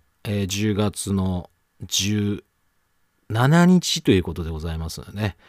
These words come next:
また今週もね、まだまだ続きますけど、皆さん、明日ラジオ放送ありますんでね、アーカイブ等でも聞いていただいて結構でございますので、ぜひよろしく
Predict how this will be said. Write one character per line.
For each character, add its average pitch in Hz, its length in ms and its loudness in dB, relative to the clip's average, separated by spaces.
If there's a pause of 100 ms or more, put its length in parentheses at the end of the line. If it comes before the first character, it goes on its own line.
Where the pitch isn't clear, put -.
(640)
ま 110 220 2
た 135 120 6
今 170 360 6
週 190 200 4
も 180 140 6
ね、 180 160 6
ま 180 140 8
だ 170 100 8
ま 139 80 6
だ 117 40 4
続 147 200 0
き 170 100 2
ま 185 140 6
す - 80 -8
け 107 120 2
ど、 92 120 2
皆 131 160 4
さ 113 140 2
ん、 80 200 -4
明 135 120 2 (120)
日 147 300 6
ラ 143 140 4
ジ 113 160 0
オ 90 40 0
放 107 200 -4
送 110 120 0
あ 90 60 0
り 95 60 -2
ま 98 120 0
す 101 100 -6
ん 80 60 -4
で 82 60 -6
ね、 120 240 -4
ア 110 160 0
ー 101 40 -4
カ 110 160 0
イ 104 40 2
ブ 104 140 -2
等 120 180 2
で 85 220 -4 (120)
も 92 160 -6
聞 - 120 -4
い 107 60 -4
て 117 80 0
い - 20 0
た 113 60 2
だ 107 40 2
い 101 40 0
て 101 80 -2
結 - 220 0
構 135 120 8
で 98 60 2
ご 85 80 -4
ざ 87 100 -4
い 85 40 -6
ま 80 120 -6
す - 120 -10
の 82 60 -6
で、 85 60 -8
ぜ 196 180 8
ひ - 400 -2
よ 95 160 -2
ろ 92 60 -4
し - 100 -6
く - 280 -12